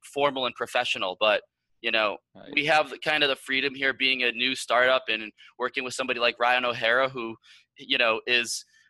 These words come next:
Speaker 1: a little wacky and creative too himself. So, you know, you're able to kinda do some different things, um, to be creative and, and have some good success.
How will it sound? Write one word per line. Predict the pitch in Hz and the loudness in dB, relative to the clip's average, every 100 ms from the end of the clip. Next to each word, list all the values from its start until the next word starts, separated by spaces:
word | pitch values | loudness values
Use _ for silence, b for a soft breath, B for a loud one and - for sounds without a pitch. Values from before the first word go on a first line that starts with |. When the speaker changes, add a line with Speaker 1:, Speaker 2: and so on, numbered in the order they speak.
| b - | b 0
Speaker 1:
a | |
little | 139 135 | 2 4
wacky | 120 131 143 165 | 4 2 2 -2
and | 127 | -2
creative | - 139 135 143 139 | -2 0 2 2 0
too | - 139 143 | 0 -2 -2
himself. | 123 - 120 139 - | -4 2 4 4 0
So, | - 127 123 117 - | -2 0 0 -2 -8
you | 131 | -4
know, | 123 | 0
you're | 120 123 | 2 4
able | 127 135 131 | 2 0 -4
to | 120 | -6
kinda | 120 120 113 | -4 -4 -2
do | 131 | -4
some | 123 120 | -4 -6
different | 120 120 113 | -8 -8 -4
things, | 123 117 104 - - | -2 -2 -4 -12 -6
um, | 107 104 101 | -4 -4 -6
to | - | -8
be | 113 | -8
creative | - 107 107 107 98 | -8 -4 0 0 -4
and, | 98 | -6
and | 107 104 | -8 -2
have | 107 | -2
some | - 98 | -2 -12
good | 104 | -12
success. | - 95 98 90 - | -12 -10 -4 -4 -6